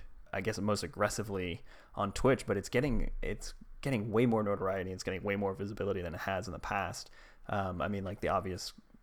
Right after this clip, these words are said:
you know, sort of landmark moments were, like, Ninja and Drake, and even the negative, you know,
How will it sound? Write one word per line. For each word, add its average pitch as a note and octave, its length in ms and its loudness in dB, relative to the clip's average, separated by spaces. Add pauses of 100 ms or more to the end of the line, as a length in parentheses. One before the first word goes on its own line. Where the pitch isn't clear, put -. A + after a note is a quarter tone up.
(460)
you G2+ 120 -4
know, D2 240 -4 (400)
sort G#2 160 0
of G2 80 -2
landmark G#2 420 2
moments G2+ 380 0
were, G2+ 80 0
like, G2 220 0
Ninja A2 540 0
and G2+ 140 0
Drake, A2 480 0
and G2 240 -4 (480)
even A#2 220 2
the A2+ 80 8
negative, A#2 680 4
you G#2+ 160 4
know, A2+ 80 -2